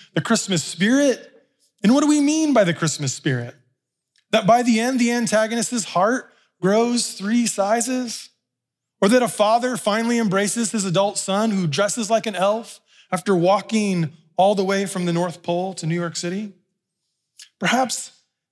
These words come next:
that is the heart of our problem. We can't define Christmas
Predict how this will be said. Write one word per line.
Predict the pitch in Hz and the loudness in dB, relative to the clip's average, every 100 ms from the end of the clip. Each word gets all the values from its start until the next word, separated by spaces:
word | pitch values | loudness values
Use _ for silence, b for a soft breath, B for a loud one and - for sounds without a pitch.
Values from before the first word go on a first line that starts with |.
| _ | _
that | 208 262 | 0 2
is | 247 190 | 2 -2
the | |
heart | 175 - 247 220 - - | -4 -4 -4 -4 -6 -2
of | 190 | 0
our | 175 | 0
problem. | - 226 220 147 123 117 - _ _ _ _ 226 | 2 2 2 0 -2 -4 -12 _ _ _ _ -2
We | |
can't | 220 302 233 | 2 0 0
define | 240 - 240 269 262 | -4 0 0 2 0
Christmas | - 262 - 214 - - | -2 -4 -2 -2 -4 -10